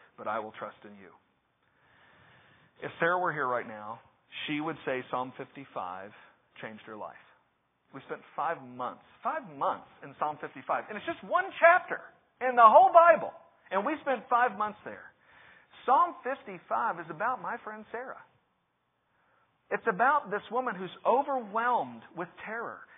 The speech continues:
It's about this woman who wants to, she wants wings to fly out of here. She wants to escape.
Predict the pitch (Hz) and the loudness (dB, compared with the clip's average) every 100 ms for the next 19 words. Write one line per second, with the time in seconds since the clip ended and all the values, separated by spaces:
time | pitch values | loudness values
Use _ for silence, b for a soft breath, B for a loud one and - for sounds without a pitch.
0 | B 220 214 208 247 294 294 240 - 220 | B 0 4 6 6 6 4 -4 -2 -2
1 | 320 240 160 175 220 196 247 302 - 254 | 0 0 -2 -6 -6 -2 -2 -2 0 2
2 | 233 226 B B B B _ _ - - | 2 -2 B B B B _ _ -20 -20
3 | - - - 254 254 320 208 196 294 320 | -20 -18 -8 -2 -2 -2 -6 -2 0 0
4 | 208 117 117 - - 190 - 262 269 254 | -4 -8 -16 -20 -10 -10 -2 2 4 6
5 | 262 165 120 104 - 214 269 277 202 - | 4 0 -8 -10 -8 -6 -6 -8 -10 -12
6 | - 262 254 120 | -6 -2 -2 -4